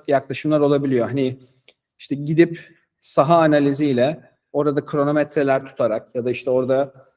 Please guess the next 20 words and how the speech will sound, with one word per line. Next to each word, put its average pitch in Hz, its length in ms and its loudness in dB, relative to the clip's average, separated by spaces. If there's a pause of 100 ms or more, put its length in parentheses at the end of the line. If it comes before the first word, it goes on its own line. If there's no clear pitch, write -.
(340)
e, 127 440 0
analizler 143 520 0
yaparak 131 560 -2 (360)
ne 160 160 0
kadar 131 400 0
acaba, 120 600 -2
e, 120 340 -2
iş - 160 -10
süreçleri, 131 760 -2
ne 151 100 0
kadar 127 240 2
süre 123 680 -2 (100)
alıyor 131 360 2 (160)
herhangi 127 320 -2
bir 120 40 -2
operasyonda? 120 840 -4 (380)
Bu 160 120 6
ölçümler 165 480 4
yapılmaya 160 540 0
çalışılıyor. 131 680 -4